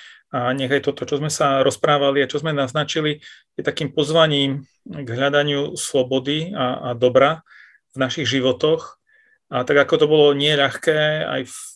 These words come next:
celospoločensky, v tom politickom zápase, keď to môžem povedať, pred tými neviem koľko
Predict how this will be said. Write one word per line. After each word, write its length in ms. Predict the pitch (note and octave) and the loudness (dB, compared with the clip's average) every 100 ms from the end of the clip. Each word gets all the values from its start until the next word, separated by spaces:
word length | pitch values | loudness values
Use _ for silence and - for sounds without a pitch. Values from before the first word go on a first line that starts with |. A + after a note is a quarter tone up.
| _ _ | _ _
celospoločensky, 1040 | - C#3+ C#3+ - D3 C#3+ C#3+ C3 - D#3+ | 2 4 4 2 0 0 0 -4 -4 -6
v 80 | - | -6
tom 160 | D3 C3 C3 - - | -6 -4 -6 -8 0
politickom 480 | D3 B2+ C#3+ - D#3+ | 2 2 0 2 6
zápase, 400 | D3 C#3+ C3+ - | 6 6 2 -2
keď 160 | D3+ - | -6 -6
to 20 | D#3 | -4
môžem 240 | C#3+ D3 | -2 0
povedať, 320 | D3+ D3 D3 D3 | 4 4 4 0
pred 160 | C#3+ | -4
tými 240 | D3+ D3 C#3 | -2 -2 -2
neviem 160 | C3+ | -2
koľko 400 | C3 C#3+ - D#3 | -2 -4 -4 -10